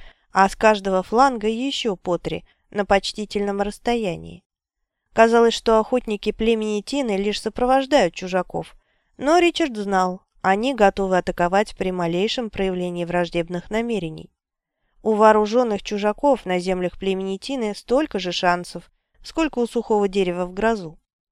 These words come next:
Ричард надеялся, что и эта гроза тоже пройдет стороной.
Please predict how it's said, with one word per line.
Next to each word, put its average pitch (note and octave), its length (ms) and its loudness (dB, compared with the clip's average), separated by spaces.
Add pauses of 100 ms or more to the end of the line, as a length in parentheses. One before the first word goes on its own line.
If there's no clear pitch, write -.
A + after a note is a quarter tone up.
(680)
Ричард C#4+ 480 0
надеялся, A3+ 600 2
что B3 240 0
и C#4 140 2
эта G3+ 240 2
гроза F#3 420 2
тоже G3 260 -6
пройдет F#3+ 400 -2
стороной. G3+ 580 -4